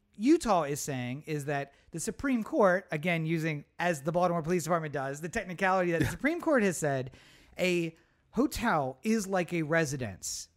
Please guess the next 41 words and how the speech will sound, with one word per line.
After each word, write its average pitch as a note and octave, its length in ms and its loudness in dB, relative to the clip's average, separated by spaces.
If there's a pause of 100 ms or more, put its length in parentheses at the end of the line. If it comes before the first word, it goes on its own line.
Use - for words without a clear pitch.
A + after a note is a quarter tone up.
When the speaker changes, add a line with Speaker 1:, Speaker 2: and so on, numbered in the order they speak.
Speaker 1:
in A3+ 200 2
so A#3+ 180 0
much F#3+ 240 -2
as D3+ 300 0 (160)
your F3+ 260 6
rights E3 300 0
apply C3 360 -6
there. G2 320 -16
My F3 140 2
right G#3 240 2
to C#4 80 -6
privacy G3+ 560 -2
applies D#3 480 -2
in F3+ 140 -6
my D#3+ 160 -6
hotel C4+ 440 0
room C3+ 400 -2 (280)
the A3+ 80 -2
same B3 220 2
way G#3+ 120 2
it F3 80 0
does D3+ 180 0
my C3+ 140 -8
house. - 380 -14 (120)
Speaker 2:
Yeah. B2 200 2
Speaker 1:
You F3 80 -4
can't A3 320 -2
just D#3 280 -2
barge D#3+ 360 0
in. D3 440 -4
You C#3 100 -14
can't E3+ 220 -8
do D#3+ 120 0
anything. B2 400 -4 (500)
And F3+ 200 -2
the F3+ 100 -2
hotel F3 560 -2
owner, G3+ 560 2 (260)
therefore, D3 680 0 (360)
is G3+ 180 2
like E3 280 -2